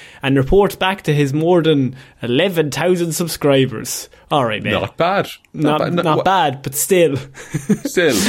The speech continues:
Speaker 2: weird
Speaker 1: Uh,
Speaker 2: flag. Do you wanna do a collab? <laughs>
Speaker 1: <laughs> We need that clout.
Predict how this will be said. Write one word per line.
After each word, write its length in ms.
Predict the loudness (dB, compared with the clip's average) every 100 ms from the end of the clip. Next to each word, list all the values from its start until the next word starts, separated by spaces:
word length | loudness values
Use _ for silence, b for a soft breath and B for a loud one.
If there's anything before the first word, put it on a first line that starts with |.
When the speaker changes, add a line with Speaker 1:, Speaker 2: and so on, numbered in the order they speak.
| 2
Speaker 2:
weird 200 | 2 2
Speaker 1:
Uh, 60 | 2
Speaker 2:
flag. 220 | 0 0
Do 80 | 2
you 20 |
wanna 180 | 2 4
do 160 | 2 0
a 20 |
collab? 440 | 2 2 2 0 -2
<laughs> 840 | -4 -2 -2 -4 -4 -4 -2 -2 -2 -2
Speaker 1:
<laughs> 140 | -2 2
We 140 | 0
need 320 | 0 0 0
that 200 | 0 -2
clout. 500 | -2 0 2 0 -2